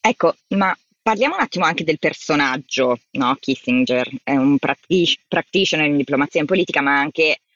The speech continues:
una figura abbastanza controversa, a volte un po' torbida. Chi era davvero Henry Kissinger e come diventa l'Henry Kissinger che poi oggi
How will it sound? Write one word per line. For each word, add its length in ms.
una 140
figura 280
abbastanza 420
controversa, 640
a 40
volte 480
un 120
po' 200
torbida. 640
Chi 240
era 240
davvero 500
Henry 260
Kissinger 600
e 140
come 240
diventa 720
l'Henry 260
Kissinger 460
che 100
poi 220
oggi 340